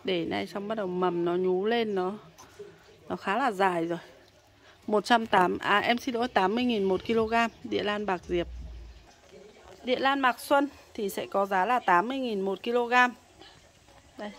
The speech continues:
đằng trong này nữa, tám mươi nghìn một ki-lô-gam. Kiếm đỏ tám mươi nghìn một ki-lô-gam. Bạch ngọc.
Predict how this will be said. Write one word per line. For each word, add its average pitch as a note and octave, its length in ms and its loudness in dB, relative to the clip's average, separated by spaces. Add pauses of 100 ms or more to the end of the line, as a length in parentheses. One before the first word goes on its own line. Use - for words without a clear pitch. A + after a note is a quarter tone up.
(160)
đằng F#3 300 -10
trong G#3 180 -8
này F#3 120 -6
nữa, F3+ 200 -8 (200)
tám F3 180 -6
mươi A3+ 100 -2
nghìn G3+ 180 -4
một F3+ 200 -4
ki-lô-gam. G#3+ 440 -2 (600)
Kiếm A3+ 240 2
đỏ B3 360 8
tám F#3 220 0
mươi C#4 100 -6
nghìn B3+ 200 -2
một G3 240 -2
ki-lô-gam. A#3 540 -2 (1500)
Bạch A3+ 220 2
ngọc. A#3 240 6